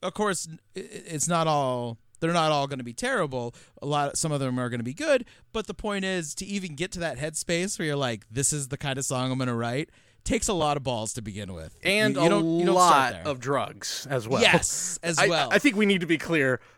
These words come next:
Speaker 2: People are doing so much drugs, so many drugs at this time. E-, even sometimes unbeknownst to them, they're taking a ton of drugs. <laughs>
Speaker 1: Yeah, at some point I'm like, "Man, th-,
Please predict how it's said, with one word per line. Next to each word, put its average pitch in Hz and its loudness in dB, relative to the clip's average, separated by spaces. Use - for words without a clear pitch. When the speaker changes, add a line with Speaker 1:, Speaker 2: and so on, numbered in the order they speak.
Speaker 2:
People 233 8
are 202 12
doing 170 4
so - 2
much 139 0
drugs, 120 0
so 339 6
many 190 2
drugs 139 0
at 143 0
this - -6
time. 131 -4
E-, 170 -12
even 311 0
sometimes 214 4
unbeknownst 220 4
to 190 -2
them, 120 -8
they're 139 0
taking 135 0
a 117 -4
ton 117 -6
of 120 -10
drugs. - 0
<laughs> 269 -10
Speaker 1:
Yeah, 214 0
at 202 -6
some 254 -6
point 233 -6
I'm 170 -8
like, 135 -10
"Man, 131 -8
th-, 95 -20